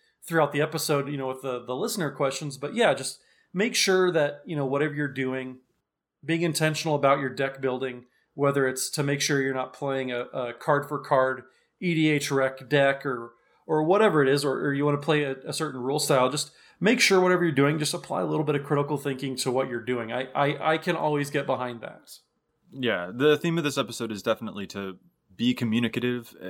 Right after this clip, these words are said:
Speaker 2: interrogate some statistics, and to build the deck that you want to play, and that's just gonna be fun. That's,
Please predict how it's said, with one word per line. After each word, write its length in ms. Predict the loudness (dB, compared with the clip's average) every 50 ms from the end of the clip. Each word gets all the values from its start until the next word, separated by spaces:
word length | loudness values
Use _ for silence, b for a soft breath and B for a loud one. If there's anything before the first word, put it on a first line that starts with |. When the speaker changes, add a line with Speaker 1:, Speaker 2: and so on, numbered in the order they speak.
| -10 -8
Speaker 2:
interrogate 640 | -6 -6 -6 -2 2 4 4 4 4 0 -4 -4 -6
some 200 | -10 -10 -10 -10
statistics, 640 | -8 -10 -10 -10 -10 -14 -14 -12 -12 -12 -12 -10 -10
and 160 | -10 -10 -10 b b b b b b b _
to 120 | -2 -2
build 320 | 0 0 0 0 0 2
the 80 | 2 2
deck 280 | 4 4 2 2 2 -2
that 160 | -4 -4 -4
you 340 | -6 -10 -8 -6 -6 -4 -4
want 400 | -6 -8 -8 -6 -8 -8 -8 -10
to 80 | -14 -16
play, 420 | _ -4 -2 0 0 -2 -4 -6
and 340 | -8 -8 -10 -10 -10 -14 -16 -20 _ _ _ _ _ _ _
that's 420 | 0 0 0 2 0 -4 -10 -10 _ _ _ _ _
just 220 | -12 -12 -12 -12 _ _ _ _ _ _
gonna 320 | -6 -4 -4 -4 -6 -8
be 300 | -10 -8 -6 -2 -2 -2
fun. 400 | -2 -2 0 -2 -2 -2 -4 -12 -6
That's, 420 | 0 0 0 0 0 -8 -12 -14